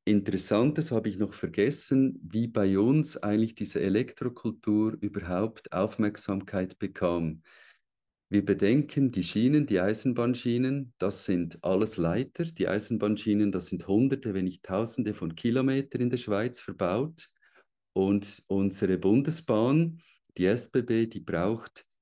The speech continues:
ich weiß nicht, wie viele Tonnen brauchen die eigentlich an Gift, um dieses Unkraut, das Beikraut zu vernichten, damit diese Schienen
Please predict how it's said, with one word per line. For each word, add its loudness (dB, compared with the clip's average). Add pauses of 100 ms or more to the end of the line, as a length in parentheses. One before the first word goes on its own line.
(120)
ich -10
weiß 0
nicht, 0
wie 0
viele 0
Tonnen 0 (360)
brauchen -2
die 0
eigentlich 0
an -2
Gift, -2
um -2
dieses -6
Unkraut, 0
das -10
Beikraut -4
zu -6
vernichten, -2
damit -2
diese -10
Schienen -2